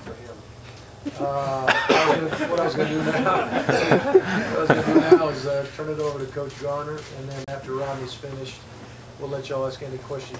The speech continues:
you like. Uh, I do have my phone here. If it does happen to ring and the right person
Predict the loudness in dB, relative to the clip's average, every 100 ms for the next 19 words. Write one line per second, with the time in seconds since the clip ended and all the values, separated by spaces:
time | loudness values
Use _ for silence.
0 | -10 -6 -6 -6 -10 -16 -16 -16 -16 -16
1 | -8 -6 -4 -4 -6 -2 -2 -2 -4 -4
2 | -4 -4 -4 -4 -4 -4 -4 -6 -4 -4
3 | -4 -6 -6 -6 -4 -4 -4 -8 -12 -14
4 | -18 -20 -18 -16 -12 -8 -2 -2 -2 -6
5 | -6 -8